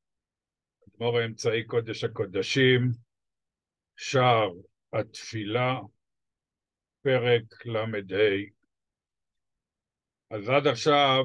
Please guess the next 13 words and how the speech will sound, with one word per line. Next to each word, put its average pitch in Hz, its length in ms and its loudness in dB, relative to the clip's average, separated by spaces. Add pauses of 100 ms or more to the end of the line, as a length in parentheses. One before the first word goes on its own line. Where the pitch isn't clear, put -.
דיברנו 127 560 -2
על 120 120 0
הרצו, 110 680 0 (580)
דיברנו 120 640 -2
על, 107 280 -2
אה, 107 240 0 (140)
ההבדל 120 840 0 (1000)
בין 123 520 -2 (280)
התפילה 123 760 -2 (100)
בזמן 117 520 -2 (280)
הבית, 113 540 0
שהיה 113 600 -4
אלוקות 117 760 -4